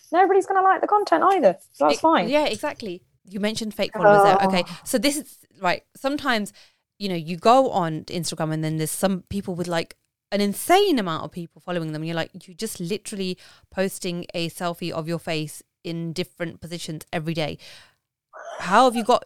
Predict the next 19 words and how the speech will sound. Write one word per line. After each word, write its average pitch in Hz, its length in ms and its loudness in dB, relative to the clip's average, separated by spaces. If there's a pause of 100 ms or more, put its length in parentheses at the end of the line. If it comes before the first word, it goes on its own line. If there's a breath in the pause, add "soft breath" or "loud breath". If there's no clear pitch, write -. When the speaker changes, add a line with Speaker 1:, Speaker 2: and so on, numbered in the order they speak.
Speaker 2:
like, 240 220 2 (160)
and 277 180 0
you, 269 160 -6
do 302 120 -2
you 330 40 2
know 359 120 2
what? 254 260 4 (100)
And 240 200 0
maybe 269 260 0
people 247 240 -2
like 208 360 2
that 175 260 0 (220)
and 190 140 -2
that's 180 260 2
okay. 190 340 0 (360 loud breath)
However, 247 340 6
you 190 180 -2
do 226 180 -2
question, 175 500 -4